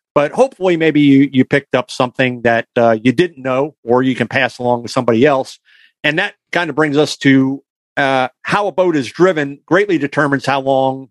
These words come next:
the engine stays healthy. And it would be really helpful not to do any of these seven things.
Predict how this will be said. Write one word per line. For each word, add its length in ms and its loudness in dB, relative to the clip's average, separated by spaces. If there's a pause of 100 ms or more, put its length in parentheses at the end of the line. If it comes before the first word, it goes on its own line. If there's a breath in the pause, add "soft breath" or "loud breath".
(160)
the 140 -2
engine 340 -6
stays 360 -2
healthy. 520 -6 (640)
And 500 -2 (140)
it 220 0
would 180 2
be 300 4
really 380 2
helpful 360 -2
not 300 -6 (120)
to 100 2
do 500 -2 (420)
any 260 -2
of 120 -4
these 280 0
seven 300 -4
things. 600 -8